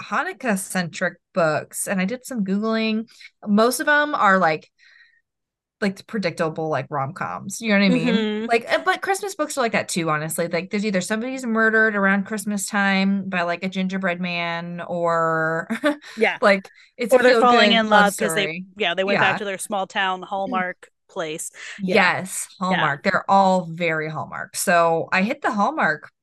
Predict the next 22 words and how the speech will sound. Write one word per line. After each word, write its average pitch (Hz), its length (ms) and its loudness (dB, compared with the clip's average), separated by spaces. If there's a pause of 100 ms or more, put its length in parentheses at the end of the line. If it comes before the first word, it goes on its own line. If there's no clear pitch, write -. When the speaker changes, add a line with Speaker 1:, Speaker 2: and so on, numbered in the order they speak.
(400)
Speaker 1:
right 175 240 2
on 160 160 -2
the, 139 240 -10 (160)
right 156 180 -4
on 139 60 -4
the 139 60 -4
head. 147 260 -6 (320)
Speaker 2:
Perfect. - 160 -4
Speaker 1:
Um, 185 540 2 (640)
so 254 100 0
the 262 80 -4
book 262 200 -2
that 320 100 -2
I 180 140 4
did 202 260 2
was 175 180 -2
recommended 185 560 -2
for 196 160 -2
you. 160 640 -4 (560)
That's - 200 -12
not, 160 160 -6
like, 165 280 -14